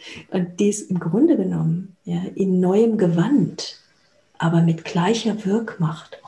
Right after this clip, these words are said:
heute noch gibt. Es ist immer die Ansammlung von Kapital in Währungen,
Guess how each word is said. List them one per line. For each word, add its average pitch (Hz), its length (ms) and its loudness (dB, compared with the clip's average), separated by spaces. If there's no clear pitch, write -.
heute 190 320 -2
noch 160 240 -2
gibt. - 480 -16
Es 170 120 -4
ist - 200 -6
immer 208 260 4
die 214 220 0
Ansammlung 214 580 2
von 180 180 -6
Kapital 180 760 -4
in 208 260 6
Währungen, 208 720 2